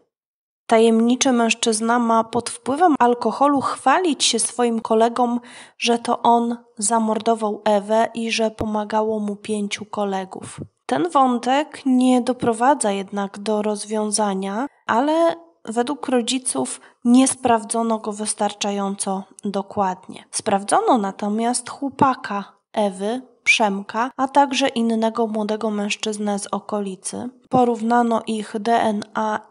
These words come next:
co pozwoliło ich całkowicie wykluczyć z kręgu podejrzanych. Według świadków związek Ewy i Przemka nie należał do najszczęśliwszych. Para często się ze sobą kłóciła,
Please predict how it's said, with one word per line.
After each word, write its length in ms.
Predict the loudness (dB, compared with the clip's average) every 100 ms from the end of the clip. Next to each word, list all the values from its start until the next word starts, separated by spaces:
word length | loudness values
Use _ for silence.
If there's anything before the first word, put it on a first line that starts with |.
| -8
co 240 | -4 -4
pozwoliło 680 | -2 -4 -2 -4 -4 -4 -6
ich 140 | -6
całkowicie 680 | -4 -4 -4 -8 -8 -6 -8
wykluczyć 840 | -8 -10 -6 -6 -6 -12 -12 -10 -10
z 80 | -8
kręgu 520 | -6 -6 -6 -8 -10 _
podejrzanych. 840 | -6 -4 -4 -4 -4 -6 -12 -20 _ -6
Według 480 | 2 2 2 -2
świadków 760 | -4 2 2 2 -2 -4 -6 -14 -6
związek 880 | -6 -2 2 2 2 -2 -4 -8 -4
Ewy 520 | -2 -2 -2 -2 -2 -4
i 280 | -10 -8 -10
Przemka 800 | -2 0 0 -4 -4 -2 0 0
nie 300 | 2 2 4
należał 540 | 4 6 4 2 0
do 160 | -4 -8
najszczęśliwszych. 1160 | -6 -6 -4 -4 -6 -6 -6 0 0 -2 -8 _
Para 280 | 4 4 4
często 520 | 2 0 0 0 -2
się 200 | -2 -2
ze 140 | -2
sobą 440 | -2 -2 -2 -4 -6
kłóciła, 800 | -6 -6 -2 -2 2 2 0